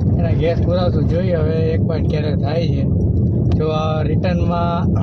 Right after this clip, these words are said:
ઘરે આવતા ચાલી જાય ત્યાં સુધી આપણે ગેસ આજે નખાવો નથી. તો જોઈએ હવે. તો મિત્રો આપણે લખતર પહોંચ્યા નથી અને આમાં થઈ ગયો છે એક પોઇન્ટ.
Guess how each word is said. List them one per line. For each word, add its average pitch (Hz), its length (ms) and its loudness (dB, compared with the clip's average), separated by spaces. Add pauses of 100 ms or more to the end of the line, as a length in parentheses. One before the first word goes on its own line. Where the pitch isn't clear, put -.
(640)
ઘરે 160 200 0
આવતા 170 340 0
ચાલી 185 300 0
જાય 175 140 0
ત્યાં 165 320 0
સુધી 165 160 0
આપણે 160 240 0
ગેસ 156 280 0
આજે - 200 0
નખાવો - 600 0 (180)
નથી. - 300 2 (720)
તો - 80 2
જોઈએ 160 300 0
હવે. 131 260 0 (3250)
તો 151 60 -8
મિત્રો 170 280 -2
આપણે 180 260 -2
લખતર 170 500 -2
પહોંચ્યા 175 340 -4
નથી 170 380 -2 (880)
અને 156 460 -2 (1000)
આમાં 156 240 -2
થઈ 156 180 -2
ગયો 160 200 -2
છે 151 140 -2
એક 156 360 -2
પોઇન્ટ. 165 540 -2